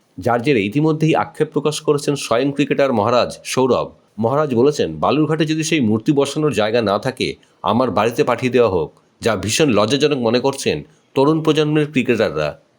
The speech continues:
তারা চাইছেন খুব দ্রুত এখানে দাদার আট ফুট লম্বা সেই মূর্তি বসানো হোক।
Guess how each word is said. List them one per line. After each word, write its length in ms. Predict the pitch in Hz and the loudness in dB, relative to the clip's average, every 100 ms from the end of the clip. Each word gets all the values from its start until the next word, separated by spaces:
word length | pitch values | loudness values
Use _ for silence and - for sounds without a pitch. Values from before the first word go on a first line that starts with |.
| _ _ - | _ _ -4
তারা 180 | 113 | -2
চাইছেন 400 | 120 131 143 139 | 0 -2 0 -2
খুব 220 | 95 151 98 | 0 -2 2
দ্রুত 220 | 139 165 | 0 2
এখানে 260 | 156 151 | 0 0
দাদার 320 | 147 110 127 - | 0 2 0 0
আট 260 | 101 127 | -2 -4
ফুট 240 | - 151 110 | -6 -4 0
লম্বা 300 | 117 127 101 | 0 0 -2
সেই 180 | - | -2
মূর্তি 340 | 101 123 120 151 | 0 0 0 2
বসানো 360 | 104 104 127 | 2 0 -2
হোক। 240 | 104 76 | -2 -4